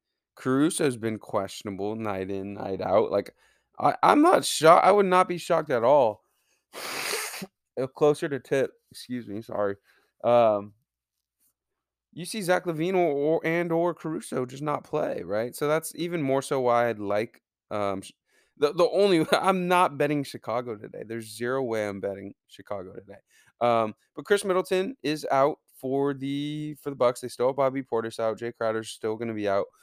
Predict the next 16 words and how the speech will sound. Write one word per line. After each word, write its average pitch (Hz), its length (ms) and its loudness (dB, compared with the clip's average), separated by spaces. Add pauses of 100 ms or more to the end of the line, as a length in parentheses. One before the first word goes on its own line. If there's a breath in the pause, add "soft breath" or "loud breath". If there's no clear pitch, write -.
(220 soft breath)
Pat 131 220 0
Connaughton 123 420 -2
is 87 120 -8
out 95 200 -8
for 101 120 -12
them 98 180 -6
as 95 100 -10
well. 101 240 -2
So 151 140 -6
it's, 151 160 -6 (720)
uh, 147 320 10
it's 156 180 4
not 185 240 2
like 151 180 2
the 123 100 -2
peak 147 400 -8